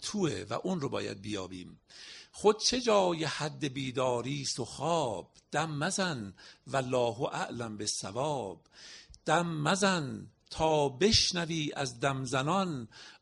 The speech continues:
آنچه نامد در زبان و در بیان. اگر می‌خوای سخنانی رو که تا الان کسی نگفته بشنوی، خاموش باش، دم مزن. با سکوت و با خاموشی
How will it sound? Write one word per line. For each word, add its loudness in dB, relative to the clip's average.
آنچه 2
نامد 0
در -2
زبان -2
و -6
در -6
بیان. -4
اگر 2
می‌خوای -2
سخنانی 0
رو 0
که -8
تا -4
الان -4
کسی -4
نگفته -4
بشنوی، -2
خاموش -4
باش، -8
دم -6
مزن. -8
با 6
سکوت -2
و 0
با 2
خاموشی -2